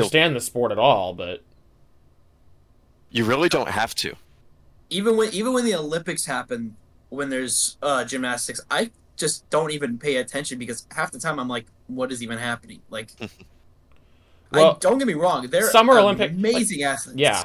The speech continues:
Speaker 1: they're, they're fantastic athletes. They're talented. I just don't understand how the scoring works. Um, but, like, I mean, when Summer Olympics rolls around, you know, like, I like to watch, you know, baseball when they have it as an Olympic sport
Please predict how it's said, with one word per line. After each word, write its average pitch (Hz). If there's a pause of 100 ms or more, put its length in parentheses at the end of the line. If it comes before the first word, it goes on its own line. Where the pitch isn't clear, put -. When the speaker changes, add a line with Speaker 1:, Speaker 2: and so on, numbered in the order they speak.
Speaker 1:
they're, 160
they're 180
fantastic 180
athletes. 127
They're 117
talented. 120
I 110
just 120
don't 117
understand 101
how 90
the 87
scoring 120
works. - (640)
Um, 107 (240)
but, 131
like, 139
I 147
mean, 156
when 131
Summer 196
Olympics 123
rolls 120
around, 104
you 98
know, 98
like, 101
I 123
like 147
to 123
watch, 113 (240)
you 117
know, 101
baseball 131
when 117
they 104
have 123
it 110
as 107
an 107
Olympic 101
sport 104